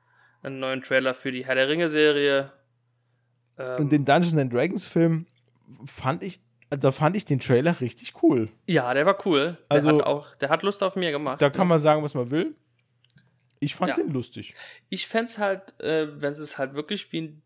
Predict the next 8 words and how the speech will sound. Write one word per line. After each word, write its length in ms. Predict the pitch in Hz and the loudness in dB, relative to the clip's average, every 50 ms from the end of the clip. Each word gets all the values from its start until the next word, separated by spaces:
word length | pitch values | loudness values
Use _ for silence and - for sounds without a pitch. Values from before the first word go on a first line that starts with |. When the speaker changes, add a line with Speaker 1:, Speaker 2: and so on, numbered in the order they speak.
| - - | -4 0
Speaker 1:
D-and-D-Abend, 1160 | 160 160 156 151 147 156 160 170 175 170 - - 143 147 156 165 165 165 156 - - - - | 0 0 0 0 0 0 2 2 2 0 0 0 0 0 0 0 -4 -6 -8 -12 -16 -10 -4
äh, 360 | - 147 151 147 - 151 156 | -2 0 0 0 0 -2 -4
gestalten 460 | 151 156 - - 139 147 - - 147 147 | -4 -6 -4 -2 -2 -2 -2 -4 -4 -4
wollen, 220 | 151 147 147 139 | -2 -2 -2 -2
dann 160 | 131 135 135 151 | -4 -4 -4 -4
müsste 240 | 180 - - - | -8 -10 -8 -4
man 180 | - 165 160 151 | -4 -2 -2 0
halt 320 | 156 147 147 147 147 - | 2 2 2 2 2 -2